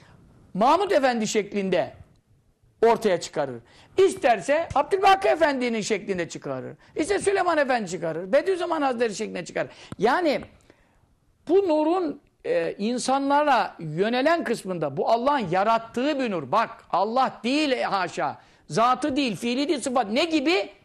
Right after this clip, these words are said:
Anla, anla. Kafayı çalıştır. Bu masa marangoz değil yani.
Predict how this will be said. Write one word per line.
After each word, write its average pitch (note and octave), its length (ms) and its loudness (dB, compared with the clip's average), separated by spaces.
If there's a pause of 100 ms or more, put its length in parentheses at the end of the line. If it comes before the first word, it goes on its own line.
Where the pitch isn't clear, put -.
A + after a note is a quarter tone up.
(320)
Anla, C4 420 2
anla. G#3+ 580 2
Kafayı F3 300 0
çalıştır. D#3 440 -4 (440)
Bu B3 520 2
masa B3+ 680 2 (220)
marangoz A#3+ 720 2
değil B3 300 2
yani. D3 360 -2